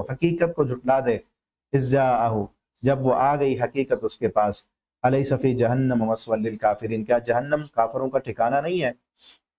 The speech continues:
आगे मोमिनों से ये कहा गया, अलैसा अल्लाहु बिकाफ़िन अब्दा, क्या अल्लाह अपने बंदे को काफी नहीं? मुशरिकीन मक्का से भी सवाल है कि तुमने अल्लाह को छोड़कर औरों को माबूद, मुश्किल कुशा, हाजत रवा बनाया हुआ है, कि अल्लाह अकेला तुम्हारी मुश्किलें हल करने पर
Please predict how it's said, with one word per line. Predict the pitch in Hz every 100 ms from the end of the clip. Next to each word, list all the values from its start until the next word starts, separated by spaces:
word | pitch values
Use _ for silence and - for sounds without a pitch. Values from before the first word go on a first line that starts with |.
| _ _ _ _ _ _ -
आगे | 170 185
मोमिनों | 165 170 185
से | 185 180
ये | 156
कहा | 151 165
गया, | 156 143
अलैसा | 156 160 196 196 185
अल्लाहु | 175 170 175 170 151
बिकाफ़िन | 151 165 165 160 170
अब्दा, | 143 185 185 170 123 - _ _ _ _ -
क्या | 175
अल्लाह | 180 202
अपने | 196 196
बंदे | 190 190 202
को | 185
काफी | 180 180 208
नहीं? | 202 226 220 _ _ _ _ _ _ 151
मुशरिकीन | 147 170 170 180
मक्का | 170 170 196
से | 175
भी | 180
सवाल | 170 147 131 113
है | 123 175 _ _ _ _ -
कि | 170
तुमने | 185 208 208 196
अल्लाह | 180 190
को | 185 175
छोड़कर | 175 175 170 165
औरों | 165 175 170
को | 165
माबूद, | 151 143 147 165 147
मुश्किल | 151 - 147
कुशा, | 143 135 147
हाजत | 135 135 139 135
रवा | 131 131
बनाया | 123 120 135
हुआ | 139 117 120
है, |
कि | -
अल्लाह | 131 - 127 131 151
अकेला | - - 127 123 143 123
तुम्हारी | 127 120 120 117
मुश्किलें | 113 - 131 123
हल | 110 113
करने | 117 117 123
पर | 123